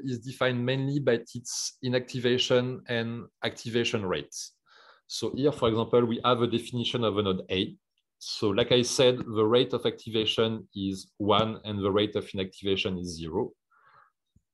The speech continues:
And we also have a node B, where here we actually define a logical formula, which will be the formula, the Boolean formula of this node. And then we are using this, uh,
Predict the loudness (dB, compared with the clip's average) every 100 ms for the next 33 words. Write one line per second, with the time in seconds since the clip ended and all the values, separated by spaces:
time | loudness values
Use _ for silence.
0 | _ _ _ _ _ -4 0 2 2 6
1 | 6 6 2 4 2 2 0 0 -6 -10
2 | -14 _ -2 0 -2 0 0 0 -4 -8
3 | -6 -2 0 2 2 0 -2 -4 2 2
4 | 2 -6 -2 -2 -2 -2 0 2 2 2
5 | 2 2 -4 _ _ -8 -6 -6 -8 -8
6 | -4 0 0 2 2 2 4 4 2 2
7 | 2 2 -2 -4 0 0 0 -4 -4 0
8 | 0 -4 -14 _ _ _ _ _ -6 -2
9 | 2 4 4 4 4 4 4 2 0 -4
10 | -6 -12 -16 _ _ -16 -10 -6 -6 -6
11 | -6 0 2 2 2 0 0 -2 -2 -4